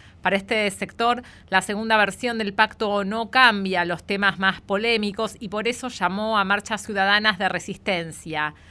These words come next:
La decisión del gobierno de evitar otra consulta popular y presentar el texto ante el Congreso, donde el oficialismo es mayoría,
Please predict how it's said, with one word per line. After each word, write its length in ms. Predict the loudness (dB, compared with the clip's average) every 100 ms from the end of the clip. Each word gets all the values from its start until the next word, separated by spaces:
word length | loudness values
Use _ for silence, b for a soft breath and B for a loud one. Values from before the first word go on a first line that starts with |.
| b b
La 80 | -4
decisión 460 | -2 -6 -4 -4 -2
del 100 | -2
gobierno 440 | 0 2 2 2
de 80 | 0
evitar 460 | -2 2 6 6
otra 220 | 4 0 -2
consulta 420 | -2 -4 -4 -2
popular 520 | -4 -2 4 4 4 B B B
y 100 | -6
presentar 460 | -4 -4 0 0
el 180 | 0 -2
texto 480 | -2 -4 -2 0 4
ante 240 | 4 2
el 120 | -2 -2
Congreso, 580 | -4 0 0 0 -2
donde 220 | 0 0 -2
el 60 |
oficialismo 720 | -4 -6 -6 -4 -4 -4 -2
es 200 | -2 0
mayoría, 720 | -2 -2 -4 -4 0 4 4